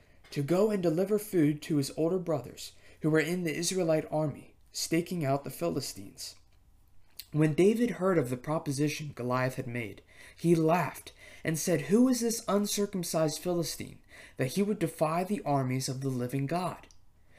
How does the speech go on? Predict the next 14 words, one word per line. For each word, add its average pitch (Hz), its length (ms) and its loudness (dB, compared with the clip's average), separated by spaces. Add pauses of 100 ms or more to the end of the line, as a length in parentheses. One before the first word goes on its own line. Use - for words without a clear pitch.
(260)
And 165 120 -4
so 185 220 2
David 226 480 2
went 185 280 0
to 196 100 -2
King 180 260 -6
Saul 110 520 -8 (280)
and 156 100 0
announced 175 520 2
that 156 140 0
he 240 280 4
would 139 240 0
fight 110 260 -10
Goliath. - 580 -14